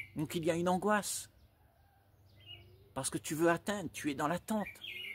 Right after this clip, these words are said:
Tu es tout le temps angoissé de savoir comment ça va se passer. Donc pour toi, demain, ça devient très important. C'est pour ça que toute cette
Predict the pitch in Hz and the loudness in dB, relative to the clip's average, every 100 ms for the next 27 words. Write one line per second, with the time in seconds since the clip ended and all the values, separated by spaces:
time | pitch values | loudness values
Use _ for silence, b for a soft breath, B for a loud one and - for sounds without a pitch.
0 | - - _ _ _ _ _ _ _ _ | -14 -20 _ _ _ _ _ _ _ _
1 | _ _ _ _ - _ - 151 - 175 | _ _ _ _ -20 _ -6 -4 -4 -6
2 | - 175 151 - 160 - 165 165 233 226 | 0 0 0 0 -2 2 2 4 0 -2
3 | - - - 143 - 135 165 - 151 135 | -4 -12 -4 2 4 4 2 0 -2 -2
4 | - 135 147 - 175 - 214 202 - - | 0 0 0 0 0 0 -2 -6 -14 -20
5 | - - - - - - - 170 - 151 | -20 -20 -20 -20 -20 -8 0 0 0 -4
6 | - 160 117 139 135 214 254 - 139 160 | 2 2 2 0 2 0 0 0 -2 0
7 | 196 185 - 202 208 202 196 214 - - | -2 -2 -2 -2 -2 -2 -4 -6 -8 -10
8 | - - - - - - - - - - | -10 -8 -10 -12 -20 -20 -20 -20 -20 -20
9 | - - - _ - - - - - - | -20 -20 -20 _ -20 -20 -20 -20 -20 -12
10 | 117 139 - - 165 - 170 - - | -8 -4 0 2 0 -6 -2 -2 -2